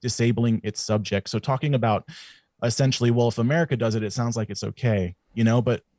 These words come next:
what's going on here is they're literally doing these things on their own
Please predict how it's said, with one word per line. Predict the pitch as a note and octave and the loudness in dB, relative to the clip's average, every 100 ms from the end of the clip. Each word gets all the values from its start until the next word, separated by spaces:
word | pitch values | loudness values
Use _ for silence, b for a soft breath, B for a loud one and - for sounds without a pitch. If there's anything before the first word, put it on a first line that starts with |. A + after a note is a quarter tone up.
| B2 | -6
what's | D3 C3 - | -2 -2 -4
going | - E3+ D#3+ | 0 2 4
on | C3 | 2
here | A2+ F3+ F3+ | 2 2 2
is | G#2+ | -2
they're | C3 | -4
literally | B2 B2+ D#3+ E3 F3 D#3+ C#3 B2+ | -6 -6 -4 0 2 2 0 -4
doing | A#2 C#3+ D3+ D#3 | -4 0 2 2
these | B2+ A#2+ | 0 -2
things | - A#2+ A2+ | -4 -4 -4
on | A#2 B2 | -4 -2
their | A#2 B2 | -2 -2
own | B2 A#2+ | 0 2